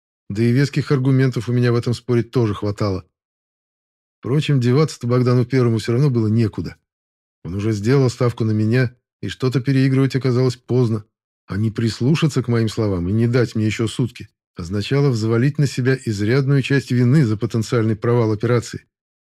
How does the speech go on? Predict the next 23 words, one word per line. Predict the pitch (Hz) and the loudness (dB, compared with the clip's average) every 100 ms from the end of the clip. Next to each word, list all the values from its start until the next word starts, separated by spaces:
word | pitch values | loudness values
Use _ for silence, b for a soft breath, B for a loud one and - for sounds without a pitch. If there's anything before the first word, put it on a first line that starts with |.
| _ _ | _ _
Да | 123 139 | -4 0
и | 131 | 0
дело | 117 143 127 | 2 2 2
даже | 131 120 | 2 2
не | 131 | 2
в | 131 | 0
том, | - 131 | 0 0
кого | 107 107 | 2 0
назначить | 107 107 107 - 95 | 0 0 -2 -4 -4
виновным. | 110 117 95 82 - _ _ _ _ _ _ | 0 0 0 -4 -10 _ _ _ _ _ _
Не | 117 120 | 0 4
мог | 131 139 120 | 4 4 2
себе | 117 113 | 0 0
император | 110 120 117 113 | 0 0 0 0
позволить | 104 117 107 123 101 | -2 -2 0 0 -2
проиграть | - 113 117 123 113 | -2 0 2 2 0
эту | 110 - | -4 -8
схватку. | - 117 107 - - _ _ _ | -4 -4 -4 -10 -20 _ _ _
Вот | 98 120 | -4 0
не | 143 147 | 4 6
мог | 170 - | 6 4
и | 120 | -2
всё. | - 92 78 | -4 -8 -8